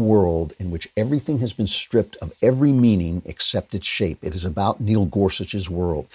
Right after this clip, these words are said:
Women are just body outlines. That's all they are. Uh,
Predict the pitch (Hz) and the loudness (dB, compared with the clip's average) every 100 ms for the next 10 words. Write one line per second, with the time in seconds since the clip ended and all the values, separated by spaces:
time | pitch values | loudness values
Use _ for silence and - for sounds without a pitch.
0 | - - - 101 117 117 120 - 90 104 | -20 -12 0 4 6 6 2 -2 -6 -4
1 | - 113 104 101 92 92 82 - 80 76 | -4 -6 -2 0 0 -2 -4 -8 -10 -10
2 | 85 - - 87 98 101 95 82 57 - | -10 -8 -2 0 2 2 2 0 -6 -16
3 | - - 107 98 92 | -20 -12 -6 -2 -2